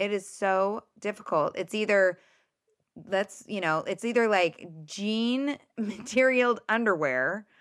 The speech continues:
or, you know, really awful, like, you know, when you went to Catholic school and you got the Bermuda shorts. There's nothing that is, like, cute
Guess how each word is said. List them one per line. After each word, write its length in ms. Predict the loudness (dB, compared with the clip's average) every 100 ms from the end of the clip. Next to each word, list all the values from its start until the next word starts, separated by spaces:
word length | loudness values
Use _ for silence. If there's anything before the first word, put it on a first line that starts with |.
| _ _ _ _ _
or, 600 | 2 4 6 6 4 2 -2
you 120 | -6
know, 180 | -4 -4
really 440 | -4 -6 -4 -8 0
awful, 760 | 2 2 0 -4 0 0 -2 -2
like, 260 | -6 -6
you 60 | -8
know, 180 | -6 -4
when 200 | -6 -8
you 80 | -10
went 160 | -12
to 60 | -6
Catholic 360 | -6 -4 -8
school 320 | -10 -8 -4 -4
and 100 | -6
you 80 |
got 220 | -6 -6 -6
the 60 |
Bermuda 400 | -12 -10 -8 -8
shorts. 440 | -8 -8 -8 -12 -4
There's 300 | -2 -2 -6
nothing 560 | -4 -4 -4 -8 -6
that 160 | -6 -6
is, 240 | -8 -8
like, 280 | -8 -8 _
cute 480 | -6 -2 0 0